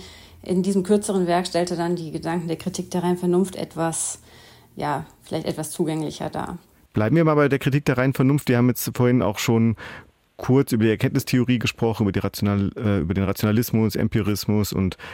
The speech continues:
Speaker 2: Kants Antwort darauf, auch kurz über die Moralphilosophie. Wenn wir jetzt nochmal bei der Erkenntnistheorie bleiben und, ähm, uns die Frage vergegenwärtigen, die ja für unsere heutige Podcast-Folge zentral ist, hat Kant immer noch recht? Äh, inwiefern ist dieser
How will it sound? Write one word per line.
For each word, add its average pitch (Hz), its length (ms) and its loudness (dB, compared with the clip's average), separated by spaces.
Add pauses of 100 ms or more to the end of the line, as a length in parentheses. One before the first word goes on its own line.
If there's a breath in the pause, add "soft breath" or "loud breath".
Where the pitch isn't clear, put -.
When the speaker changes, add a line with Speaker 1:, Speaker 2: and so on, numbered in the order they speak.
(120)
Speaker 2:
Kants 104 220 0
Antwort 110 340 -2
darauf, 98 340 0
auch - 220 -8
kurz - 200 -4
über 87 60 -2
die 92 100 0
Moralphilosophie. 107 840 0 (380 loud breath)
Wenn 104 80 2
wir 104 40 2
jetzt 101 100 -2
nochmal 110 180 2
bei 104 80 2
der 98 80 2
Erkenntnistheorie 120 640 0
bleiben 110 400 2
und, 98 180 0
ähm, 98 300 0
uns - 260 -2 (300 loud breath)
die 104 60 2
Frage 107 300 0
vergegenwärtigen, 101 680 2
die 95 80 0
ja 98 80 2
für 95 140 -2
unsere 92 260 0
heutige 98 300 -2
Podcast-Folge 113 640 -2
zentral 107 400 -2
ist, 117 180 -2
hat - 240 -4
Kant 110 300 -2
immer 104 180 2
noch 95 180 -2
recht? - 300 -2 (420 loud breath)
Äh, 110 240 2
inwiefern 123 480 4
ist - 360 -4
dieser 110 340 4